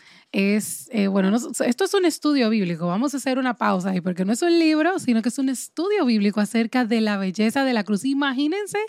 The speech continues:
qué joya. O sea, no solamente estamos viendo toda esta, toda esta, eh,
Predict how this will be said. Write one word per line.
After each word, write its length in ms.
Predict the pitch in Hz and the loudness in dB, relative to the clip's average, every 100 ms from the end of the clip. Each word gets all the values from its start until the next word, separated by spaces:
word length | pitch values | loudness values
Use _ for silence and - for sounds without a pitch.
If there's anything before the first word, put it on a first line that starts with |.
| - _ _ | -8 _ _
qué 180 | - 240 | 0 2
joya. 440 | 233 226 185 160 156 - - - | 4 4 2 0 -4 -14 -20 -18
O 20 | - | -2
sea, 200 | 220 196 | 0 2
no 160 | 233 | 2
solamente 720 | 262 302 311 302 302 277 330 | 4 2 2 2 0 0 0
estamos 440 | 240 - 233 254 214 | 0 2 2 2 2
viendo 380 | 240 240 247 254 | 4 4 4 2
toda 260 | 233 226 | 2 2
esta, 480 | 240 - 233 226 220 - - - _ _ | 0 0 0 0 -2 -8 -20 -20 _ _
toda 180 | 233 220 | 2 4
esta, 720 | 233 247 226 214 208 202 196 277 | 2 0 2 2 0 0 -2 -2
eh, 500 | 202 190 185 180 | -2 0 0 -2